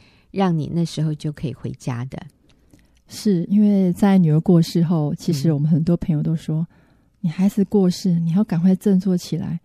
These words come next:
Speaker 1: 嗯。
Speaker 2: 你要继续工作，
Speaker 1: 嗯。
Speaker 2: 你这样子才可以继续你的人生。”
Speaker 1: 哦。
Speaker 2: 哦，所以很快的，几个月后，我放下一些我自己感受上的问题，
Speaker 1: 嗯。
Speaker 2: 我开始工作。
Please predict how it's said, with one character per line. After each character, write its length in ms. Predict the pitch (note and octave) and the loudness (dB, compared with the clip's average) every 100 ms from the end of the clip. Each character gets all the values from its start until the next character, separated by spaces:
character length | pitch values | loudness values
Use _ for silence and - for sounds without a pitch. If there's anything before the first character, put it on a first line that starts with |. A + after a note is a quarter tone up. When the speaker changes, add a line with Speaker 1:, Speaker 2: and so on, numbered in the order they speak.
| _ | _
Speaker 1:
嗯。 220 | F#3 F3 | -4 -2
Speaker 2:
你 60 | D#3+ | 0
要 140 | G3 | 0
继 160 | G3+ A3+ | 0 0
续 140 | A#3 | 0
工 260 | G#3+ G3 G3 | 0 2 2
作， 300 | - F#3 E3+ | 0 -4 -2
Speaker 1:
嗯。 200 | G#3 E3+ - _ _ | -2 -2 -6 _ _
Speaker 2:
你 100 | F3 | -6
这 140 | E3 B3+ | -2 2
样 100 | A#3+ | 2
子 80 | G3+ | 2
才 180 | G3 | 0
可 140 | F3 F3+ | 0 0
以 80 | D#3+ | -2
继 180 | - F#3+ | -4 -2
续 140 | F#3+ | 0
你 60 | D3 | 0
的 100 | C#3 | 0
人 220 | C3+ D#3 | -2 -4
生。” 380 | - D#3 D3+ E3+ - - | -4 -2 -2 -4 -8 -8
Speaker 1:
哦。 340 | D3+ D3 - D#3+ | -6 -8 -12 -10
Speaker 2:
哦， 180 | G3 G3 | -4 -4
所 180 | F3+ G3 | -2 -2
以 40 | F#3+ | 0
很 180 | F3+ | -2
快 240 | E3+ G3+ F#3 | -2 -4 -4
的， 140 | D#3+ | -4
几 140 | D#3+ - | -6 -4
个 80 | G3+ | 0
月 160 | A3+ | 0
后， 320 | G#3+ G#3+ D#3+ D#3+ _ _ _ _ _ _ | 2 0 -2 -6 _ _ _ _ _ _
我 480 | F3 E3 E3 C#3+ - - - _ | -2 -2 -2 -4 -10 -20 -20 _
放 260 | - G3+ F#3+ | -4 0 0
下 220 | - F#3+ | 0 -2
一 40 | F#3 | -2
些 400 | - E3+ E3+ F3+ | -2 -2 -2 -4
我 120 | - E3+ | -4 -6
自 120 | - | -2
己 120 | A#3+ | -4
感 240 | F3+ D3+ D#3+ | -2 -4 -2
受 180 | G#3+ | -4
上 140 | F3+ F3+ | -2 -2
的 100 | E3 | -2
问 180 | E3 D#3+ | -4 -4
题， 240 | - D#3+ - | -6 -10 -6
Speaker 1:
嗯。 240 | E3 D3 C#3+ | -4 -4 -6
Speaker 2:
我 80 | - | -10
开 180 | - A3+ | -2 -2
始 140 | G3+ | 0
工 240 | D#3+ F3 E3+ | 0 0 0
作。 300 | - E3 | -2 -6